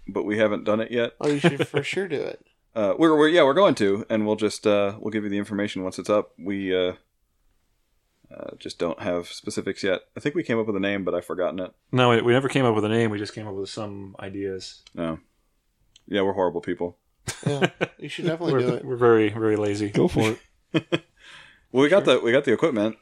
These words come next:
Speaker 1: so.
Speaker 3: Well, kind of. I've got a Yeti
Speaker 1: It's good.
Speaker 3: microphone and a computer.
Speaker 2: Nice.
Speaker 3: <laughs> So,
Speaker 2: Yeah.
Speaker 3: so start.
Speaker 2: Well, cool. Well, we appreciate you guys being on.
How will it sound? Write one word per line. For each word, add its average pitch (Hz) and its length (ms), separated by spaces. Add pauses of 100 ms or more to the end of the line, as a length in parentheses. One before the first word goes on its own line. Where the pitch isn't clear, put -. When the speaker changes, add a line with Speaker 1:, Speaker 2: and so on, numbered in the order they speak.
(380)
Speaker 1:
so. 98 400 (200)
Speaker 3:
Well, 170 160
kind 107 240
of. 101 100
I've 110 80
got 113 160
a 101 40
Yeti 101 420 (500)
Speaker 1:
It's 269 100
good. 117 80
Speaker 3:
microphone 104 460
and 104 100
a 98 120
computer. 107 540 (140)
Speaker 2:
Nice. - 280 (240)
Speaker 3:
<laughs> - 240
So, 120 360 (1400)
Speaker 2:
Yeah. 160 200
Speaker 3:
so 120 120
start. 117 440 (1200)
Speaker 2:
Well, 160 120
cool. 262 320
Well, 233 400
we 160 160
appreciate - 460
you 175 40
guys 180 220
being 175 240
on. 208 240